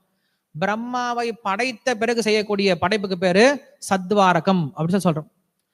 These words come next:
இந்த உலகத்துல என்ன பண்ணாரு? முதல்ல பஞ்சபூதங்களை படைச்சிட்டார். பஞ்சபூதங்களை படைச்ச பின்னாடி பஞ்சபூதங்களா தனித்தனியா நின்னுட்டு இருக்கு. நீர் ஒரு இடத்துல இருக்கு, ஆகாசம் ஒரு இடத்துல இருக்கு, நெருப்பு ஒரு இடத்துல இருக்கு, நிலம் ஒரு இடத்துல இருக்கு, எல்லாம் கலக்காம தனித்தனியா இருக்கு.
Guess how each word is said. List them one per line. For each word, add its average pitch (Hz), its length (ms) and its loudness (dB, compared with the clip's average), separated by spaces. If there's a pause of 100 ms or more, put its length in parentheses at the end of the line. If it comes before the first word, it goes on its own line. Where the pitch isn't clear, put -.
(140)
இந்த 202 140 -6
உலகத்துல 233 280 -2
என்ன 247 100 -4
பண்ணாரு? 208 180 -2
முதல்ல 208 420 0 (280)
பஞ்சபூதங்களை 226 520 -2
படைச்சிட்டார். 185 420 -4 (640)
பஞ்சபூதங்களை 233 580 -4
படைச்ச 202 260 -4
பின்னாடி 196 160 -4 (120)
பஞ்சபூதங்களா 214 440 -4 (120)
தனித்தனியா 208 280 -2
நின்னுட்டு 196 180 -2
இருக்கு. 180 260 -6 (520)
நீர் 208 320 -4
ஒரு 220 100 2
இடத்துல 202 200 -2
இருக்கு, 202 540 -4 (100)
ஆகாசம் 214 500 0
ஒரு 190 120 -2
இடத்துல 202 120 -2
இருக்கு, 185 560 -4
நெருப்பு 214 400 0
ஒரு 202 120 0
இடத்துல 202 120 0
இருக்கு, 180 560 0
நிலம் 226 280 0
ஒரு 214 80 2
இடத்துல 196 180 -4
இருக்கு, 180 200 -2
எல்லாம் 220 140 -2
கலக்காம 214 400 -2
தனித்தனியா 202 280 -2
இருக்கு. 170 220 -4